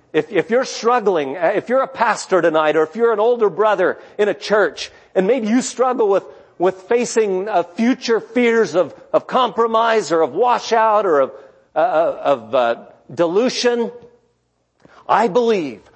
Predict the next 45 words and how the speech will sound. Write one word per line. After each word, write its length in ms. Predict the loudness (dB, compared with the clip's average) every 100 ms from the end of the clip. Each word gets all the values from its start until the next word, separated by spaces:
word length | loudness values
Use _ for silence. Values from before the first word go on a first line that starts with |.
| _ -8
we 180 | 0 2
need 220 | 2 2
to 100 | -2
face 540 | -2 -2 0 0 -4
those 420 | -2 2 2 0 -8
fears 680 | -4 2 2 0 -6 -10 -16 _ _ _ _ _ -4
not 380 | 0 2 2
with 160 | 0 -2
more 300 | 0 2 2
rules, 580 | 2 0 0 -6 -12 -20 _ _ _
more 260 | -6 -2 -2
and 120 | -2
more 200 | -2 -2
and 80 | -2
more 260 | -2 -2 -2
rules 420 | -2 0 -2 -4
and 120 | -8
adding 380 | -2 -2 -2 -4 -10 -6
and, 180 | -4 -2
and 120 | -4
trying 280 | 0 0 0
to 80 | -2
desperately 520 | 0 -2 -2 0 0
keep 260 | 0 -2 0
up 180 | 0
with 100 | -2
the 80 | 0
new 140 | 0 0
trend 340 | 2 2 2
so 120 | 0
I 80 | 0
can, 180 | 0 -4 -6 -4
I, 140 | -2 -2
I 100 | -2
can 160 | -2 -2
categorize 540 | 0 0 2 2 2
something 380 | 0 -2 0 2
else 240 | 2 0 -2
to, 160 | -4 -4 -16 -4
to 80 | -2
deal 280 | 2 2
with 160 | 2 2
this, 240 | 0 -2
but 180 | -2 -2
rather 540 | 2 2 2 2 0